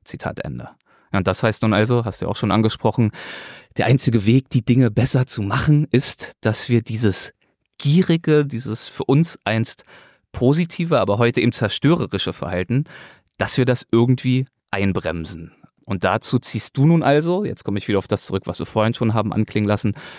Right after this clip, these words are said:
die Instinkte zurück. Und du forderst, du schlägst vor, <laughs> also formuliere ich es mal bescheidener, dass wir uns über dieses Diktat unserer Instinkte hinwegsetzen sollen, dass wir sie uns bewusst machen und sie dann uns aber auch zunutze machen. Und dieses Bewusstmachen wiederum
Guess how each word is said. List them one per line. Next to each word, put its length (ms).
die 320
Instinkte 560
zurück. 420
Und 160
du 260
forderst, 720
du 220
schlägst 400
vor, 480
<laughs> 100
also 160
formuliere 340
ich 40
es 40
mal 120
bescheidener, 500
dass 200
wir 100
uns 200
über 280
dieses 480
Diktat 760
unserer 340
Instinkte 480
hinwegsetzen 680
sollen, 260
dass 160
wir 100
sie 320
uns 180
bewusst 440
machen 380
und 220
sie 120
dann 240
uns 220
aber 220
auch 180
zunutze 540
machen. 380
Und 280
dieses 240
Bewusstmachen 560
wiederum 440